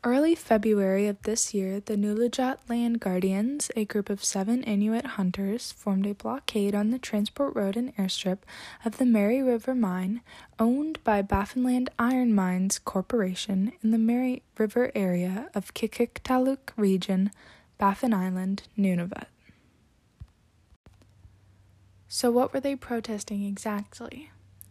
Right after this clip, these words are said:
The Mary River Mine was under consideration for an expansion and increasing their exports of iron ore.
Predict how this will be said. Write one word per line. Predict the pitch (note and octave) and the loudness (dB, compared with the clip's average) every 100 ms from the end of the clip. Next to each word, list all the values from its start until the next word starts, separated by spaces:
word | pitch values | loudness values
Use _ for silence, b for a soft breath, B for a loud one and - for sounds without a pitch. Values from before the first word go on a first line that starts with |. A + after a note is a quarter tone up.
| - | -14
The | A#3+ | -6
Mary | A3 A3+ B3+ C4+ | -4 -2 -4 -4
River | C#4 C#4 C#4 | -6 -8 -8
Mine | C4 A#3+ A3+ A3 B3 C4 | -4 -4 -4 -4 -6 -6
was | A#3 G3+ G#3+ G#3+ - | -4 -4 -6 -8 -8
under | B3 D4+ | -6 -6
consideration | - D#4 - C4+ B3 A3 G#3 A3+ G#3+ A3+ - | -10 -10 -6 -4 -2 -2 -4 -4 -4 -4 -8
for | - G3+ | -8 -4
an | G3+ | -4
expansion | A3 - - B3+ C4 C4 - G3+ G3+ - | -6 -8 -6 -2 -2 -2 -6 -4 -4 -4
and | G3+ G3+ | -4 -4
increasing | G3+ - B3+ D4 C#4 | -6 -8 -10 -10 -8
their | B3+ C4+ | -8 -8
exports | G#3 - - G3 G3+ | -12 -12 -16 -12 -10
of | - G#3+ - | -8 -10 -10
iron | F#3+ F3+ F3+ G3 - | -8 -6 -6 -10 -10
ore. | A#3+ B3 G3+ | -4 -2 -2